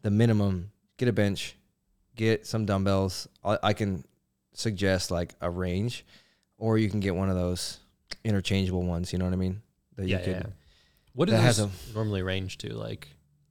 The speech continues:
Speaker 1: I think
Speaker 2: ten pounds to
Speaker 1: I think it's somewhere, like,
Speaker 2: fifty or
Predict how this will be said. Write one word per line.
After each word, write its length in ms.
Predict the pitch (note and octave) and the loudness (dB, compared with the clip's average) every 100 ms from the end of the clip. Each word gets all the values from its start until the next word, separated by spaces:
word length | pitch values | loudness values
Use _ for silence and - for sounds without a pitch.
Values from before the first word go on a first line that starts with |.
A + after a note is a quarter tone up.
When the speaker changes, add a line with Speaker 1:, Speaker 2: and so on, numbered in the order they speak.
| - | -2
Speaker 1:
I 100 | D3 | 2
think 220 | D3+ F#3 A#2 | 4 6 4
Speaker 2:
ten 100 | G2+ | 2
pounds 440 | G#2 G2+ G2 - | 0 0 0 -2
to 400 | - F#2 F#2+ G2 - | -2 -2 -2 -4 -2
Speaker 1:
I 80 | D3+ | 0
think 160 | E3+ E3+ | 4 2
it's 120 | - | 4
somewhere, 320 | C#3+ C#3+ C3+ | 2 4 6
like, 320 | A#2 G#2 - - | 6 2 -2 -12
Speaker 2:
fifty 400 | A#2+ - B2+ C#3 | -8 -6 -6 -6
or 360 | C#3 G#2+ G#2+ | -6 -4 -6